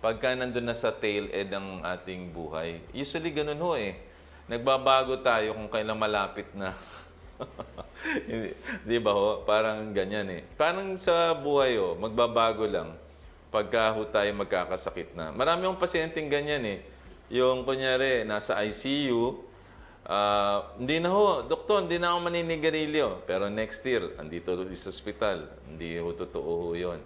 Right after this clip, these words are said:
Yung kumbaga nagbabago ka na, when you're about to, to die,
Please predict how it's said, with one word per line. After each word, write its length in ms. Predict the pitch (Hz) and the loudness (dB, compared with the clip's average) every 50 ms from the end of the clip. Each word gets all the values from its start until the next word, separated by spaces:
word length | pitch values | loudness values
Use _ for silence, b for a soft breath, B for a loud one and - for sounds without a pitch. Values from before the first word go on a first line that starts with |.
| - B B B B B B B B B B | -18 B B B B B B B B B B
Yung 160 | - 139 151 | -4 -4 -2
kumbaga 400 | 147 165 170 165 165 170 170 165 | -2 0 0 2 2 4 4 2
nagbabago 640 | 156 143 147 143 139 127 131 127 123 123 123 117 120 | 4 4 4 4 6 8 6 6 6 4 2 2 2
ka 80 | 120 104 | 0 0
na, 240 | 98 95 92 90 | 0 0 -2 -2
when 240 | 90 90 107 117 117 | -2 -2 -2 -2 0
you're 160 | 120 117 98 | 0 0 0
about 480 | 107 104 98 107 107 107 104 104 - - | 0 2 4 4 4 4 4 2 -2 -4
to, 400 | 104 101 98 95 92 90 90 - | -4 -2 0 0 -2 -2 -4 -4
to 160 | - 104 95 | -4 -2 0
die, 480 | 87 95 95 98 104 113 123 131 127 | 0 2 2 4 4 2 2 0 -4